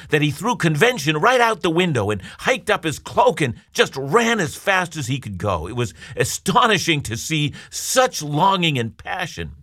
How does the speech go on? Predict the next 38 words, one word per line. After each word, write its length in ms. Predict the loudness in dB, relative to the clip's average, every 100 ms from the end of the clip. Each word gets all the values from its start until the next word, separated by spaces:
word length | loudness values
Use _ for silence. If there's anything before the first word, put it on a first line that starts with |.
| _ _ _ -20 -12
But 140 | -6 0
that's 340 | 2 0 0
what 160 | -2 -2
we 120 | -6
find 380 | -2 0 2 0
in 140 | -2
this 220 | -2 -2
account 480 | -8 -4 -2 0 -4
here. 420 | -6 -4 -4 -6 -18 _ _ -20 -20 -12
Joseph 580 | 2 2 2 0 -4 -2
is 160 | -4 -2
the 100 | -6
second 500 | -4 -4 -2 0 2
most 300 | 2 0 -4
important 540 | -8 -4 -2 -2 -4
official 580 | -6 -6 -4 -2 -2 -4 -8 0
in 240 | 0 0
Egypt. 560 | 2 2 2 -4 -10 -18 _ -20 -2
He 220 | 2 4
doesn't 400 | 4 4 -2 0
go 180 | 0 0
to 100 | -4
people. 460 | -6 -6 -4 -4
They 460 | -2 2 2 0 -4 -14 -12
come 260 | -2 -2 0
to 120 | 0
him. 460 | 0 -2 -4 -14 -20 _ _ _ _
Now, 140 | 0 2
it 40 |
would 100 | 4
have 120 | 2
been 160 | 2 -2
common 460 | -2 2 4 2 0
for 160 | -4
people 320 | -2 -2 -2
to 80 | -4
be 120 | -2
left 340 | 0 0 -2